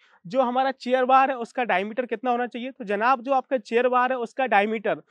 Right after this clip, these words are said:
जो हमारा टॉप रीइंफोर्समेंट आएगा, जो हमारा टॉप मेश बनेगा इस पाइल कैप का, तो उससे कम नहीं होना चाहिए। इतना आपको ध्यान रखना है कि जो हमारा चेयर बार का जो रीइंफोर्समेंट है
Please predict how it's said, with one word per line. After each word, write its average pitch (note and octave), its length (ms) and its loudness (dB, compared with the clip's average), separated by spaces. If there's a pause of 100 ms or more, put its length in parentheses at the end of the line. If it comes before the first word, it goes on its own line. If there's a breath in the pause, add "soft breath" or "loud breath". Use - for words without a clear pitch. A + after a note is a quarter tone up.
(220 soft breath)
जो A3 140 4
हमारा B3+ 300 4
टॉप C4 340 2
रीइंफोर्समेंट A#3 680 -2
आएगा, G3+ 360 2
जो G#3 180 2
हमारा B3 260 4
टॉप B3 340 4
मेश A#3 300 0
बनेगा A3 380 2
इस A3 220 -6
पाइल G#3 280 -2
कैप G3+ 220 -8
का, C4+ 120 -8
तो C#4 140 -12
उससे D4 340 -6 (140)
कम C#4+ 220 2
नहीं A#3 260 -2
होना G#3 240 0
चाहिए। D3 360 -6 (280)
इतना A3+ 260 2
आपको A3+ 420 2
ध्यान G3 300 -2
रखना G#3+ 260 -2
है A3+ 80 -2
कि A#3+ 120 -10
जो A3+ 120 -6
हमारा A#3 180 -6
चेयर A#3 260 -4
बार A3+ 220 -2
का A#3+ 160 -8
जो A#3+ 140 -10 (500)
रीइंफोर्समेंट A3+ 680 -2
है C4+ 140 -4